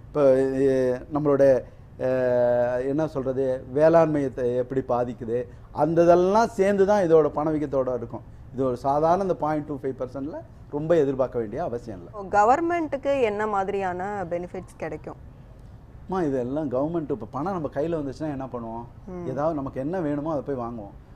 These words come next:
Speaker 1: அவங்க எல்லாத்துக்கும், உங்களுக்கு தெரியும், இப்ப சமீபத்துல நடந்த, அ, பன் பட்டர் ஜாமு, பாப்கார்னு, இதெல்லாம் உங்களுக்கு நினைவு இருக்கும்.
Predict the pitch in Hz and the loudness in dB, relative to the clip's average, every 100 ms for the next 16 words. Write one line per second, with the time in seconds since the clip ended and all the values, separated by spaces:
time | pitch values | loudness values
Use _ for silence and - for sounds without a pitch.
0 | - - - - - 165 175 151 147 190 | -20 -20 -20 -20 -6 -2 2 2 4 4
1 | 196 190 202 202 160 151 147 156 165 175 | 4 2 0 -2 -2 0 0 0 -2 -2
2 | 151 139 135 165 170 160 165 156 156 156 | -2 -4 -4 -4 -4 -4 -2 0 0 4
3 | 156 135 - - - - 127 127 123 117 | 4 2 -4 -18 -20 -12 -2 2 2 2
4 | 110 101 143 151 185 175 156 151 143 151 | -2 -4 -2 0 2 2 0 -2 -2 0
5 | 151 170 156 156 160 - 165 160 160 151 | 0 -2 -2 0 -2 -2 -2 0 2 2
6 | 165 151 139 135 143 147 123 120 | 0 -2 -4 -6 -4 -4 -6 -10